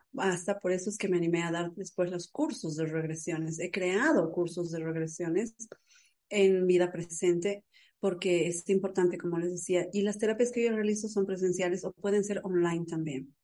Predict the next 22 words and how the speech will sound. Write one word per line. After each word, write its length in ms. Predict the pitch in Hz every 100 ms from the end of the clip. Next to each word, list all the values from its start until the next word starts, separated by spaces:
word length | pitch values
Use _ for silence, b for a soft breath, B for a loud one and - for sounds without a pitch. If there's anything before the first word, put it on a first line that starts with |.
| _ b b _
He 80 | 190
tenido 320 | 202 214 208
muchas 520 | 196 202 240 233 220
personas 400 | 214 180 180 180
que 100 | -
las 180 | 175 170
han 100 | 175
hecho 200 | 170 175
online 360 | 165 165 175 190
porque 320 | 170 165 160
no 100 | 160
viven 280 | 160 160 165
en 100 | 175
Bolivia 460 | 175 175 165 165 - _ b _
y 120 | - 220
las, 300 | 214 214 -
las, 220 | 240 233
los 180 | 233 226
resultados 580 | 220 233 226 240 240 240
son 140 | 220
igual 300 | 214 190 185
fantásticos, 880 | 185 156 160 147 - - - 156